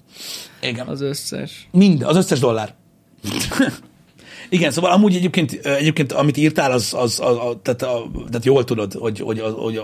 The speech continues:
Speaker 1: hogy Amerikában nem használnak, nem használják a milliárdot, nincs ilyen milliárd,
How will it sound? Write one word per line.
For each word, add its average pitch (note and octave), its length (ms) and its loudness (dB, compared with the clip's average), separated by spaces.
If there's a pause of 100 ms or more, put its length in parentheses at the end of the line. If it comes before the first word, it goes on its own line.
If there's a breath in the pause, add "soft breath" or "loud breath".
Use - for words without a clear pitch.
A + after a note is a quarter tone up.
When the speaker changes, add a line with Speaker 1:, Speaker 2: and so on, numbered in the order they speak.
(160)
Speaker 1:
hogy G2 140 -8
Amerikában A2+ 520 -2
nem A2+ 120 -2
használnak, G2+ 560 -6 (200 soft breath)
nem B2+ 120 0
használják A#2 300 -2
a - 20 0
milliárdot, B2 760 -2 (360)
nincs B2+ 200 -2
ilyen A#2+ 120 0
milliárd, C#3 640 2